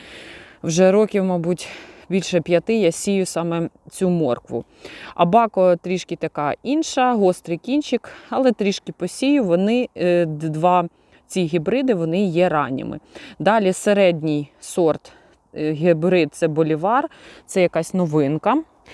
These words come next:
Я в цьому році його придбала вперше, буду пробувати. І незмінний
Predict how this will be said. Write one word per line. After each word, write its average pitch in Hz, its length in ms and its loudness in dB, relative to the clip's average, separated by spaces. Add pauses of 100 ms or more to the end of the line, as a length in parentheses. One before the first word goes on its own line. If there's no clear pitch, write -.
(220)
Я 180 260 4
в 175 60 0
цьому 180 280 0
році 170 260 0
його 165 240 0
придбала 156 420 2
вперше, 156 640 -2 (300)
буду 180 300 0
пробувати. 185 720 0
І 311 220 0 (380)
незмінний 185 1000 2